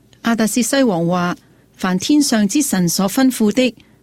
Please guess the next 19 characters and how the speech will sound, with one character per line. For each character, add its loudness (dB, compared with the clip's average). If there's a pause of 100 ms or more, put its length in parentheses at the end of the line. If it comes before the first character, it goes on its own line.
(100)
當 2
為 2
天 0
上 0
神 -2
的 0
殿 0
詳 -2
細 -2
辦 -2
理。 -2 (440)
為 0
何 -2
使 -2
憤 0
怒 2
臨 0
到 0
王 0